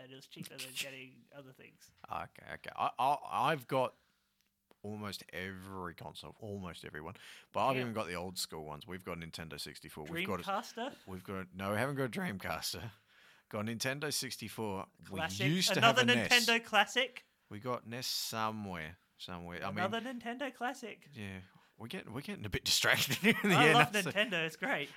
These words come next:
Speaker 2: Okay, we really need to
Speaker 1: We're
Speaker 2: do
Speaker 1: not
Speaker 2: a,
Speaker 1: endorsing
Speaker 2: maybe we should do a gaming topic. That might come later in the show. Let's see how we go. Okay, what have you got for me?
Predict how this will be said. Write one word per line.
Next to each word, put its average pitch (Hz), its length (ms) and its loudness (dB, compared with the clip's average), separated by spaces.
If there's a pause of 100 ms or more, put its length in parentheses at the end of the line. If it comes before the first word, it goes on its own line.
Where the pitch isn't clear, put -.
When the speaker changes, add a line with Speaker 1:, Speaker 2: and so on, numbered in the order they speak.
Speaker 2:
Okay, - 240 -2
we 98 160 -2
really 147 240 0
need 123 140 2
to 101 40 -2
Speaker 1:
We're 190 80 4
Speaker 2:
do 208 60 8
Speaker 1:
not 277 160 6
Speaker 2:
a, - 20 0
Speaker 1:
endorsing 208 380 4
Speaker 2:
maybe 254 140 6
we 226 120 6
should 185 140 2
do 175 100 6
a 147 60 6
gaming 107 420 4
topic. 104 280 -2
That 294 120 -2
might - 180 -2
come 247 160 -6
later 226 280 0
in 185 80 -4
the 170 80 -4
show. 196 240 -2
Let's - 120 -6
see 196 140 -8
how 190 120 -10
we 185 100 -10
go. - 160 -4 (960)
Okay, 185 220 4
what 151 120 4
have 143 80 0
you 135 80 -2
got - 100 0
for 113 100 -4
me? 98 80 0